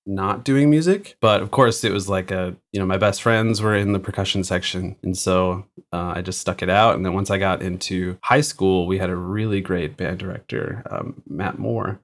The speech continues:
And he, uh, was also a drummer. Uh, he was, like, a jazz guy, uh, and he had a really great band program. There was four different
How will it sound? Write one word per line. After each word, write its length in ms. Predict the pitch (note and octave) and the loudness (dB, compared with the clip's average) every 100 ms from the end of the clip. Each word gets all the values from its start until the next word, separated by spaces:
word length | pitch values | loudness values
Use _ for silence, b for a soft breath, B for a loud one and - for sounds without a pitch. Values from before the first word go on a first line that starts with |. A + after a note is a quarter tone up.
| _ | _
And 100 | G2+ | -6
he, 640 | G2 E3+ E3+ C3 A#2+ A#2+ - - - | -2 0 4 6 4 2 -4 -12 0
uh, 240 | A2 G#2+ | 2 4
was 120 | G#2 - | 2 2
also 360 | A#2 B2 C#3 | 2 4 4
a 60 | C3 | 4
drummer. 540 | A#2+ A#2 A#2+ B2+ C#3 _ - | 4 4 4 2 0 _ -4
Uh, 180 | A2+ G2+ | 0 0
he 140 | G2+ | -2
was, 120 | G#2 | -2
like, 140 | G2+ G2+ | -4 -4
a 40 | |
jazz 360 | F#2+ G2+ G2+ G2 | -2 0 0 0
guy, 400 | G#2+ G2+ G2 G2 B - - | 2 4 2 0 B -10 -2
uh, 400 | G2+ G2 F#2+ - | 0 0 0 -2
and 180 | G#2 F#2+ | -4 -4
he 420 | - G#2+ G#2 G2+ | -4 -2 -2 -2
had 160 | G2 | -2
a 60 | F#2+ | -2
really 260 | F#2+ G2 G2+ | -2 -2 -2
great 460 | G2+ G2 G2+ - | 0 0 0 -2
band 220 | G2+ G2+ | 0 2
program. 440 | C3+ A2 F2+ F2+ F2 | 4 2 2 -2 -2
There 120 | D#2+ | -4
was 160 | E2+ - | -6 -8
four 300 | - G#2 G2 | -2 0 0
different 480 | G2+ G#2 G2+ F#2+ | -2 -2 -4 -4